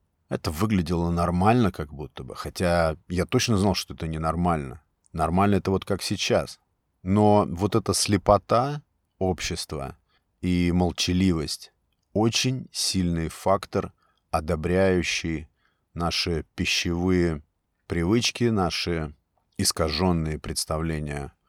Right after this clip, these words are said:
о еде. И даже, я бы сказал, если мы переедаем, если мы ушли вот в эту бесконтрольность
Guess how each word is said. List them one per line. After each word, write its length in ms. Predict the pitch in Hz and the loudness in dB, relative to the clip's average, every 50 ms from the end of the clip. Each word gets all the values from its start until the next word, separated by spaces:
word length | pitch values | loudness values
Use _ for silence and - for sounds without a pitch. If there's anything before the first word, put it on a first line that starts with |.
| _ _ _ _ _ - | _ _ _ _ _ -6
о 220 | 85 78 76 76 | -4 -2 -2 -2
еде. 720 | 76 73 76 78 71 67 69 80 90 95 104 107 113 117 110 - _ _ _ _ _ _ _ _ | -4 -4 -6 -6 -6 -6 -4 -2 0 0 0 0 -2 -4 -8 -14 _ _ _ _ _ _ _ _
И 220 | - 101 95 90 82 | -2 0 2 2 0
даже, 540 | 78 78 76 104 104 117 127 123 101 104 92 | -2 0 2 2 4 4 4 2 2 2 2
я 200 | 87 87 85 85 | 2 2 2 2
бы 140 | 80 90 | 0 -2
сказал, 560 | - - - 90 87 82 78 90 90 82 78 80 | -4 -4 -2 -4 -4 -2 0 2 2 2 2 2
если 320 | 85 87 - - 90 87 | 0 0 0 0 0 0
мы 160 | 87 87 82 | 0 0 -2
переедаем, 1000 | - - - 104 101 95 87 87 82 82 78 73 76 90 95 101 107 104 95 82 | -4 -2 0 2 2 4 4 2 0 -2 -4 -2 -2 0 2 2 2 2 0 0
если 340 | 80 80 - - - - 87 | -2 -2 -4 -4 -4 -4 -4
мы 360 | 82 85 85 85 85 80 76 - - _ _ _ _ | -2 -2 -2 -2 -2 -4 -6 -10 -16 _ _ _ _
ушли 380 | - 90 - - - 95 98 95 | -6 -4 -2 0 2 2 2 2
вот 200 | 85 82 - - | 2 0 -2 -2
в 40 | 87 | -4
эту 160 | 82 - 90 | -4 -4 -4
бесконтрольность 1080 | 80 78 85 - - - 87 87 80 - - 101 110 120 127 117 95 90 - - - | -4 -4 -4 -4 -2 -2 -2 -2 -2 -2 0 2 2 4 2 2 0 0 -4 -8 -12